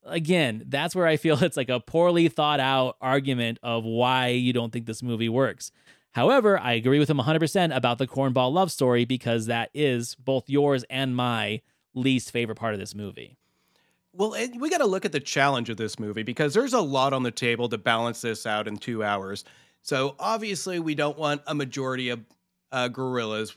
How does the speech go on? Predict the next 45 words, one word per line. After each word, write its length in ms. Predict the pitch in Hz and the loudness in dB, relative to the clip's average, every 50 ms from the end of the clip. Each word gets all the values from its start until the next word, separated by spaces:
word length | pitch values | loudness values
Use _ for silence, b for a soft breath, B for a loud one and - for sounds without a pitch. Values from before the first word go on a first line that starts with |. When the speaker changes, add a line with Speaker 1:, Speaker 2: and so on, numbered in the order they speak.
| 143 - - | -18 -16 -12
Speaker 2:
It, 320 | 147 165 170 160 - - - | -8 -6 -6 -6 -8 -10 -10
again, 300 | 165 185 165 180 170 156 | -8 -6 -4 -2 -4 -4
to 140 | 143 - 175 | -4 -6 -6
your 140 | 170 180 175 | -6 -4 -6
point, 280 | 139 - 135 123 117 113 - | -6 -6 -6 -6 -6 -6 -8
it's 220 | 160 160 151 - | -8 -10 -8 -10
focused 420 | - - 185 185 180 196 170 - - | -10 -6 -6 -6 -4 -6 -6 -4 -2
on 160 | 156 139 123 | -2 -2 -4
Fosse. 580 | - - - 147 151 156 147 135 - 107 95 95 b b b b b b | -6 -4 -2 0 0 0 0 -2 -6 -10 -12 -14 b b b b b b
When 140 | 147 151 165 | -4 -4 -2
we 100 | 202 220 | -2 -4
start 240 | 208 - 202 185 - | -6 -6 -6 -6 -8
to 60 | 170 | -8
go 280 | 139 139 135 139 143 147 | -8 -6 -4 -2 -2 -2
with 300 | 147 143 147 139 135 - - - | -2 -2 -2 -4 -4 -6 -8 -8
a 100 | 147 139 | -6 -6
lot 480 | 131 123 117 120 123 123 131 131 131 135 | -6 -6 -4 -4 -2 0 0 0 0 -2
of 80 | 135 120 | -4 -6
these 240 | 131 127 127 117 | -6 -6 -6 -6
different 360 | - 131 123 - - 123 113 - | -6 -6 -6 -4 -4 -6 -6 -4
elements, 480 | 113 113 113 117 117 117 117 117 113 - | -4 -2 -2 -2 -2 -2 -2 -4 -4 -6
and 160 | 135 120 131 | -4 -2 0
I 160 | 139 160 165 143 139 _ _ _ _ _ _ _ | 0 0 0 -2 -6 _ _ _ _ _ _ _
told, 220 | 185 170 160 160 - 170 175 175 180 _ _ _ - | -4 -2 -2 -4 -6 -14 -20 -20 _ _ _ _ -8
I 100 | 190 196 | -6 -6
said 200 | 190 214 196 160 | -2 0 0 0
earlier, 280 | 151 180 185 147 131 127 | 0 0 0 2 2 2
I 40 | 135 | 2
wanted 300 | 147 160 156 151 135 123 | 2 2 2 0 0 -2
more 160 | 135 135 131 | -2 -2 -2
of 140 | 135 131 117 | -2 -4 -4
the, 180 | 131 131 123 117 b b b b b b b _ - | -6 -6 -6 -6 b b b b b b b _ -8
the 100 | 139 131 | -6 -4
villagers, 640 | 123 143 131 127 127 120 120 120 117 117 113 98 | -2 -2 -2 -2 -2 -2 -2 -2 -2 -4 -4 -6
the, 400 | 110 120 120 120 120 120 117 117 107 | -6 -6 -6 -4 -4 -4 -4 -6 -6
uh, 220 | 113 117 117 113 | -4 -4 -4 -4
college 400 | 110 - 160 151 143 135 127 117 | -4 -2 -2 0 0 0 -2 -4
students. 260 | - - 131 123 123 | -6 -6 -6 -4 -2
There's 160 | 190 208 202 202 | -2 -2 -2 0
a 60 | 208 | 0
lot 240 | 190 180 185 196 185 | 0 0 0 0 0
more 180 | 190 185 165 143 | 0 0 0 0
I 200 | 131 160 208 233 | 0 0 -2 -2
wanted 360 | 196 139 123 120 120 123 123 | -2 -2 -2 -2 -4 -6 -8
too, 360 | - - 240 233 170 113 98 | -8 -4 -2 0 0 0 -2